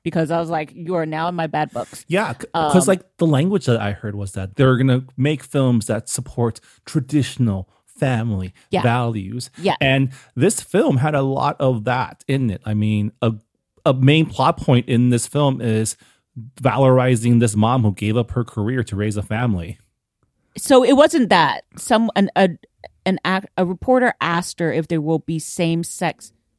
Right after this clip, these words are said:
Speaker 1: relationships and marriage because, uh, that is, of course, a new big thing for Hallmark because it's gonna have its first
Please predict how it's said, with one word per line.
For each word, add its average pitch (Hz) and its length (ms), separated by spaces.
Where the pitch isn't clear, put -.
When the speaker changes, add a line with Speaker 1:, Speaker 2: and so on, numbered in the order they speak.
Speaker 1:
relationships 151 920
and 147 160
marriage 135 500
because, 147 520
uh, 143 260
that 160 220
is, 151 100
of 156 180
course, 156 300
a 131 60
new 147 380
big 139 200
thing 139 200
for 139 140
Hallmark 139 440
because 139 500
it's 147 180
gonna 147 180
have 143 200
its - 160
first 151 400